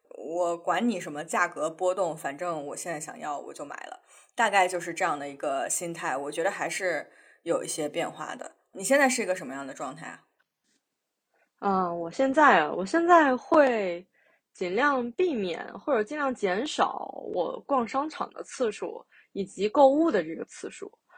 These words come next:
Speaker 2: 主要就是我会一次性的买齐一季的东西，或者是说我购物的场景也就是分两种情况，一个是我比如说去上健身课的时候，通常是在写字楼或者是说购物中心，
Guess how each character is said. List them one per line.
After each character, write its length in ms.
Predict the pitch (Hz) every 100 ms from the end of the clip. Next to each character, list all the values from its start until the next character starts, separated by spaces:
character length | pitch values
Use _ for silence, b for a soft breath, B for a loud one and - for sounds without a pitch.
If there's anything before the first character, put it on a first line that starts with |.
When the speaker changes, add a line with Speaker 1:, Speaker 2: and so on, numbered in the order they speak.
| b b b
Speaker 2:
主 100 | -
要 160 | 214 311
就 80 | 370
是 140 | -
我 120 | 247
会 240 | 160 269 233
一 120 | 196
次 160 | - 311
性 180 | 302
的 140 | 247 190
买 360 | 180 - - -
齐 540 | - - - - 185 185
一 460 | 220 240 180 196
季 200 | 202 359
的 140 | 285 165
东 240 | - 202
西， 260 | - - - _ b
或 160 | _ 403
者 80 |
是 160 | 247 262
说 80 | 294
我 200 | 285 160
购 220 | - 294
物 120 | 254
的 80 | 220 190
场 340 | - 165 220
景 180 | 269 208
也 160 | 170 -
就 140 | 196
是 720 | 202 214 190 175 160 156 - - -
分 140 | 233
两 100 | 202
种 160 | 233 226
情 160 | 185
况， 300 | 170 208 180
一 60 | 175
个 100 | 269
是 160 | 262 254
我 180 | 180 156
比 140 | -
如 60 | -
说 180 | 208
去 160 | 208 214
上 300 | 202 233 202
健 160 | 208 220
身 160 | 233
课 260 | 247 - 262
的 140 | 170
时 160 | 185 -
候， 240 | - 101 - B B B B -
通 180 | - 320
常 240 | 254 190
是 220 | 220 226
在 240 | 202 185 170
写 180 | -
字 80 | 165
楼 220 | 185 165
或 180 | 190 262
者 160 | 196 170
是 160 | -
说 380 | 196 208 202 208 - B
购 140 | 262
物 60 | 208
中 180 | 220 247
心， 260 | 262 269